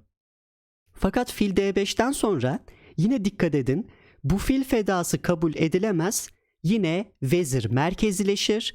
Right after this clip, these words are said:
ve at ya da kaleden birine elveda demek zorunda kalırdınız. Bu sebeple fil D beşe, tal kalesini korumak için kale A yedi oynamış ki zaten kendisinin düşüncesi bu yöndeydi.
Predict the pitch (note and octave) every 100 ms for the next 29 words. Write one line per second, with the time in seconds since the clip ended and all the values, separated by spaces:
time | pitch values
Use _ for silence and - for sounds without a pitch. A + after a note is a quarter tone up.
0 | - _ - D#3+ D#3+ F3+ - _ _ -
1 | F#3 G#3 - - - E3 D3 C#3 - F#3+
2 | E3+ C3+ B2 C3 F3 C3+ B2+ D#3 F#3+ _
3 | - C3+ B2+ A#2+ B2+ D3+ F3 G3 F#3 A3
4 | G#3+ G3+ F#3+ - D3+ B2 A#2 G2+ - -
5 | _ - _ _ - F3+ D4 C4 B3 F#3+
6 | - C4 A3 F3 C3+ A#2+ A2+ - C3 G#3+
7 | - _ - _ _ - G#3 F#3 B3+ -
8 | _ - A#3+ B3+ - F#3 F3 E3+ D#3 D#3
9 | D3+ - C3+ F#2+ - - F#3 E3 - B2+
10 | C3+ B2+ A#2+ F#3 A3 G#3 G3+ A3+ - -
11 | - F3+ G3+ G#3 F#3+ F3 F#3+ E3+ D#3+ -
12 | D#3+ D3 D3 - C#3+ C#3+ - C#3 B2 -
13 | A#2+ F3+ A#3+ F#3 C3 A#2 A2 F3 A#3+